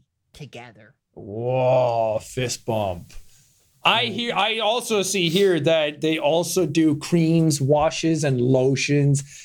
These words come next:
Speaker 2: 'Cause sometimes when you shave, it get itchy, it gets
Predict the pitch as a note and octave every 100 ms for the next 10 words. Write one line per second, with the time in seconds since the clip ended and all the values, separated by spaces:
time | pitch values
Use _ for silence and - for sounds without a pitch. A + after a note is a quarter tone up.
0 | - C4 E4+ D#4 C4+ A#3 A3+ F3+ - G3
1 | A3 F#3+ F3+ F3 - E3+ E3+ F3 E3+ E3+
2 | E3+ _ E3+ C#3+ B2